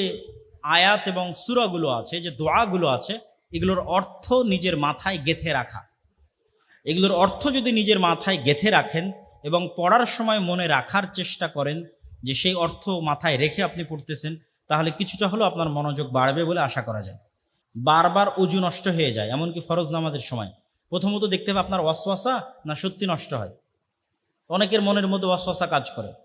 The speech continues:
যদি ওয়াসওয়াসা কাজ করে তাহলে ওয়াসওয়াসা ঝেড়ে ফেলতে হবে এবং ওই অবস্থার উপরে সালাত চালিয়ে যেতে হবে, তাহলেই ওয়াসওয়াসা কমবে।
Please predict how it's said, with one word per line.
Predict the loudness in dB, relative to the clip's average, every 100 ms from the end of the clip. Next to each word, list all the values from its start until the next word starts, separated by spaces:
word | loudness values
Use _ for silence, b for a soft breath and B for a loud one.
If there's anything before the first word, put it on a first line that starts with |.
| _ _ _ -14 -8
যদি | -2 0
ওয়াসওয়াসা | 2 2 0 0 0
কাজ | 2 0 0
করে | -2 0
তাহলে | 2
ওয়াসওয়াসা | 2 2 0 0
ঝেড়ে | 2 2 2
ফেলতে | 0 -4
হবে | -4 -6 -12 -20 _ _ _ _ _
এবং | -2 2 2 0 -6 -14 -20 4
ওই | 6 8
অবস্থার | 6 4 2 4
উপরে | 2 0
সালাত | 2 0 2
চালিয়ে | 0 0 -2
যেতে | -2 -4
হবে, | -4 -6 -2
তাহলেই | 0 2
ওয়াসওয়াসা | 2 0 -2 -4
কমবে। | -2 -2 -2